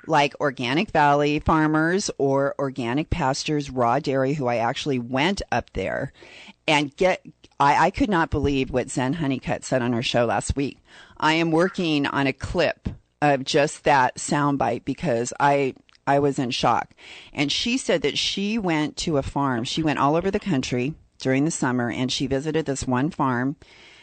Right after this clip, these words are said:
The guy does create grass-fed beef and dairy. I, I don't know, I think it was beef. And she said,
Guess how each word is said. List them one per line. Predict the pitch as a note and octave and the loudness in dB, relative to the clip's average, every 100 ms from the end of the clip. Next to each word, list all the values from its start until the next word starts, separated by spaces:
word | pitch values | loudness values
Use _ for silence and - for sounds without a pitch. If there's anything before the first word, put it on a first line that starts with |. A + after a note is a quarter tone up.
| _ | _
The | C#3+ | -4
guy | C3 C3+ C#3+ | 2 4 2
does | C#3 C3+ C#3+ - | 2 2 2 0
create | - F#3 D#3 D3 B2+ | -6 -2 0 0 -2
grass-fed | - A#2+ A#2 C#3+ - C3+ C3 C3 C#3 D#3 - - - - - C#3+ | -2 2 2 0 -2 0 2 2 -2 -8 -12 -14 -16 -20 -14 -4
beef | D3+ D3 C#3+ D3 - - - - | 0 0 0 -4 -10 -12 -14 -6
and | D3 D3 | -2 0
dairy. | D3 C3+ C3 B2 | 2 2 2 2
I, | B2 | 2
I | B2 | 0
don't | A#2+ | -4
know, | - B2+ C3+ A#2 | -4 0 0 0
I | |
think | - D#3 | 0 0
it | D#3 | 0
was | G#2 B2 | -2 -4
beef. | A#2 B2+ F#2+ - - - - - - - - _ | 0 0 0 -6 -12 -18 -16 -14 -16 -20 -20 _
And | D#3 D3 D3 C#3+ | 2 4 2 0
she | - - A3 | -2 0 0
said, | E3+ - F#3 E3+ D#3 D#3+ | 0 2 4 6 6 2